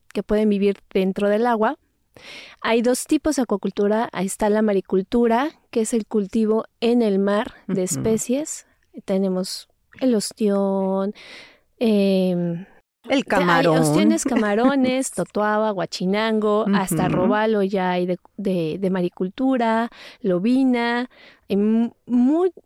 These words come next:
Speaker 1: hay variedad, campachi también. Que
Speaker 2: Trucha.
Speaker 1: son trucha, trucha también últimamente ya hay de, de mar. Y la acuacultura de aguas interiores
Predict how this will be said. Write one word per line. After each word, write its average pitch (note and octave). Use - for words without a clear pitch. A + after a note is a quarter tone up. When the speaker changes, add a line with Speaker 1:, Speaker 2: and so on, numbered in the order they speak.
Speaker 1:
hay C#4+
variedad, A3+
campachi G#3+
también. A3+
Que A#3+
Speaker 2:
Trucha. C4+
Speaker 1:
son A3
trucha, A#3+
trucha A3
también F#3+
últimamente F#3+
ya -
hay -
de, -
de G#3
mar. G#3
Y G4+
la A#3+
acuacultura B3
de A#3
aguas G#3+
interiores F#3